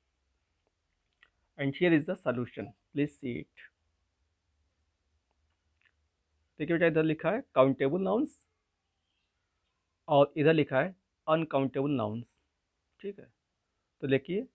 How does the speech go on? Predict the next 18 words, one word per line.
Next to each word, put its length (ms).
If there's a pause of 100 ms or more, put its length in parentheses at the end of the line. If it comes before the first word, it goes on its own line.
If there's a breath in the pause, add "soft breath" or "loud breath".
(320)
countable 420
nouns 320
में 200 (480)
आदमी, 440 (340)
temple, 440 (540)
street, 600 (440)
flock, 560 (420)
bamboo, 480 (380)
bar, 400 (460)
herd, 380 (440)
diamond, 520 (800)
camp, 340 (540)
kid, 300 (360)
jury, 420 (480)
paper, 360 (420)
curtain, 560 (400)
ये 100
सब 220